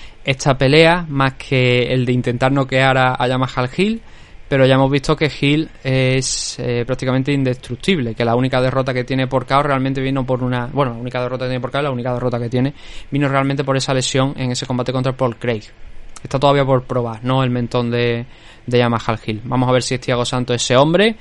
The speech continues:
o si, como creo que es lógico, Yamaha Hill consigue derrotar a Thiago Santos y continúa con ese ascenso,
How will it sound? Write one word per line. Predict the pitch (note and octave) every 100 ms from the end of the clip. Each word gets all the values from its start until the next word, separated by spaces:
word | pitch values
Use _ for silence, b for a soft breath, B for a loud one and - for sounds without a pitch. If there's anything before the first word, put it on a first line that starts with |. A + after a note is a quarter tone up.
| B B -
o | C3+ C3
si, | - C3+
como | C3+ B2 B2 A#2+
creo | - D3+ C#3
que | C#3+
es |
lógico, | C3 C#3+ F#3+ G3+ F#3 F3+ F3+
Yamaha | D3 C3+ C3+ C#3 C3
Hill | D3
consigue | C3+ B2+ C3+
derrotar | C3 B2+ B2 B2+
a | B2
Thiago | A#2 A#2+
Santos | A#2+ C3 C#3 D3+
y |
continúa | - B2 A2+ A#2+ A#2+ C#3 B2+
con | B2+
ese | B2 -
ascenso, | A#2 - C#3+ C#3+ F#3+